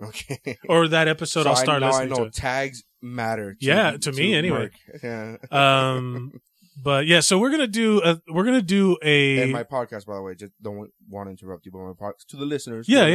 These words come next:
Speaker 1: listeners,
Speaker 2: promote it.
Speaker 1: is, uh, What's Up Bro podcast.
Speaker 2: Yeah.
Speaker 1: Uh, affectionately called Woo Bro.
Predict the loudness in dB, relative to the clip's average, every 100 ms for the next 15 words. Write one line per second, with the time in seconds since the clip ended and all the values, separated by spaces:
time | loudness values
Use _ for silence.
0 | 2 0 0 0 0 -4 -4 -2 0 -2
1 | 0 -2 0 -4 -4 -6 -6 -8 -10 -8
2 | -14 -14 -4 -4 -4 -10 -10 -10 -10 -10
3 | -10 -8 -12 -6 -8